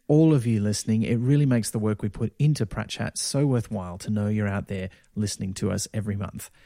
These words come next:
If you'd like to help Prat Chat out, you can support the podcast by reviewing or rating us in the podcast directory where you found us, like Apple Podcasts or Google Podcasts,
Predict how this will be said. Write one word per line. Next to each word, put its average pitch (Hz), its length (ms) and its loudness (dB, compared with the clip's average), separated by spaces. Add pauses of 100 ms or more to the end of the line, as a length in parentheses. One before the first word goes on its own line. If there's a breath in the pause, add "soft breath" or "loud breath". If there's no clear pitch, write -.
(300 soft breath)
If - 160 -6
you'd 135 120 2
like 147 240 2
to 139 80 0
help 135 200 4
Prat 120 200 0
Chat - 200 -2
out, 143 300 0
you 117 80 -2
can 110 140 -4
support 165 460 -2
the 120 60 -4
podcast 139 560 -4
by 95 120 -6
reviewing 139 480 0
or 104 140 -10
rating 131 320 2
us 220 200 0
in 113 160 0
the 98 60 0
podcast 107 460 -2
directory 107 300 -2
where 107 120 -2
you 98 60 -6
found 127 260 -2
us, - 320 -4
like - 240 -10
Apple 113 220 -2
Podcasts 151 680 -2
or 107 160 -4
Google 117 280 2
Podcasts, 123 580 -4